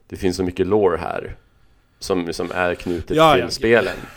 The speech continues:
Speaker 1: som, som går över huvudet på, som, som vi, liksom, vi kan inte uppskatta det, jag och Ludde.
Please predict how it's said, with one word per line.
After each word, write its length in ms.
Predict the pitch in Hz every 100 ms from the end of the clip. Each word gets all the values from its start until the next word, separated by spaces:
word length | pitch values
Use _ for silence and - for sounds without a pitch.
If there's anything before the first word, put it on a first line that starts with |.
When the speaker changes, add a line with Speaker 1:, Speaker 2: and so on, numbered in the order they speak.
| - - _ _
Speaker 1:
som, 360 | - 101 92 90
som 240 | 95 92
går 240 | 95 92
över 240 | 90 87 90
huvudet 560 | 98 87 95 117 -
på, 380 | - 90 85 92 - _ _ _ _ _ _ -
som, 260 | - 107
som 180 | 98 104 110
vi, 360 | - 101 104 110
liksom, 240 | 95 98 95
vi 80 |
kan 120 | 95 117
inte 140 | -
uppskatta 580 | 107 - 123 - - 98
det, 140 | 92
jag 160 | 90 -
och 100 | -
Ludde. 280 | 57 -